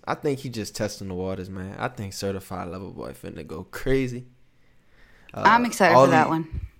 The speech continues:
Speaker 1: all these leaks, Taj Money, like, you, you try to stunt on my mans, but you got all the leaks. I don't even got the leaks. Taj Money be having the leaks.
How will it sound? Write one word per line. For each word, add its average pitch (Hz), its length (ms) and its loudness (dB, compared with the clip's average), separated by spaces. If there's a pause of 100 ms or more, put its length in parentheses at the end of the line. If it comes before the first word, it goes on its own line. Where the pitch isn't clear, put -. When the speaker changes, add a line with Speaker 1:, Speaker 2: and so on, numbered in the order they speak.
(220)
Speaker 1:
all 131 240 8
these 143 260 4
leaks, 131 300 0
Taj 123 320 2
Money, 120 280 -2
like, 101 380 -2
you, 135 280 -2
you 127 140 -4
try 123 260 2
to 104 60 0
stunt 123 280 0
on 127 80 0
my 117 140 2
mans, 113 400 0
but 101 240 -4 (480)
you 131 200 4
got 131 200 8
all 131 140 10
the 127 80 4
leaks. 123 340 2
I 127 80 4
don't 151 120 2
even 123 200 -2
got 104 200 -2
the 90 80 -8
leaks. 139 380 0
Taj 165 380 6
Money 165 260 2
be 139 200 -2
having 127 480 4
the 98 140 -2
leaks. 139 520 0